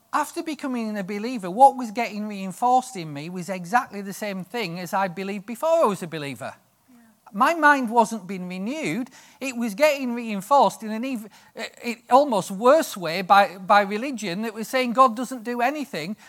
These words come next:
Speaker 1: And when a doctor says you're gonna die, you're gonna die. And when a doctor says he can't cure that, he can't cure it. And that's it. And so we had reduced reality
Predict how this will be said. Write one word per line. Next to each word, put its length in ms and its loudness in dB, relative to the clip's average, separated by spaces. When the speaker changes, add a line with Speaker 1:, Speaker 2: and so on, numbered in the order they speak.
Speaker 1:
And 240 2
when 120 2
a 80 -2
doctor 340 2
says 300 0
you're 100 -6
gonna 220 -2
die, 200 6
you're 160 -2
gonna 220 -2
die. 380 6
And 120 -2
when 120 4
a 80 0
doctor 360 4
says 320 2
he 80 -4
can't 320 4
cure 260 -6
that, 220 4
he 100 -10
can't 320 2
cure 320 -2
it. 180 -2
And 140 0
that's 260 2
it. 220 2
And 120 -2
so 220 8
we 220 -2
had 100 -4
reduced 480 -6
reality 920 2